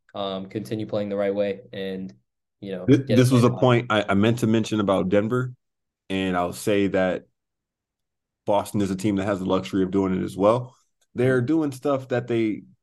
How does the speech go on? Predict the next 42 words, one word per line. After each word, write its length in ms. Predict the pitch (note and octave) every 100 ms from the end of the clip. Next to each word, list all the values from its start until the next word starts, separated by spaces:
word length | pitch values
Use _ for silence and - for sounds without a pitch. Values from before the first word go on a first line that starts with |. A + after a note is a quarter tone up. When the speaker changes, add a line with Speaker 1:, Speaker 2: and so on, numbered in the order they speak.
| _ _ _ -
Speaker 2:
they're 100 | B2
not 220 | D3 A2+
doing 240 | C3 C3+
what 100 | A2+
they 80 | A2+
don't 260 | G#2 F#2+ F#2
have 220 | G2 F2+
to 80 | F2+
do 120 | D#2
yet. 260 | D2 - - _ _ _
Speaker 1:
Yeah. 140 | G2+
Speaker 2:
Golden 320 | G2 C#3+ D3+ B2
State 460 | - C#3 A2 - - _ _ -
is 180 | F2+
throwing, 500 | - G2+ F2+ C#2+ B1 -
is 180 | - F#2
letting 260 | G2+ F2+ E2+
it 100 | F2+
all 480 | F#2 E2+ F2+ F2 -
go 420 | F#2 F2+ - - _ _ _ -
against 340 | F#2+ F#2+ -
Speaker 1:
Yeah. 60 | F2
Speaker 2:
Sacramento 580 | F2 F2 E2 C2 - - _ _
right 240 | - F2+ E2+
Speaker 1:
Yeah. 120 | D#2
Speaker 2:
now. 60 | D2+ - _ _ _ _ _ _
Speaker 1:
Yeah. 120 | G2
Speaker 2:
They're 600 | G2+ G2 F#2+ F2+ E2+ D#2 - _ _ _ _ _ _ _
calling 320 | - G2 E2
for 80 | F#2
backup. 640 | E2+ G2+ F#2+ G2 F#2 F2+ -
They 220 | - F#2 F2+
are, 460 | E2+ E2 D#2+ - - _ _ _ -
you 140 | F#2+
Speaker 1:
They're 100 | A#2+
Speaker 2:
know, 60 | A#2+
Speaker 1:
calling 320 | B2+ A2+ A2
in 100 | G#2+
every 260 | G#2 G2+ G#2
favor 380 | - G2+ G2 F#2+
they 140 | F#2+
have. 360 | F#2 F#2+ F#2+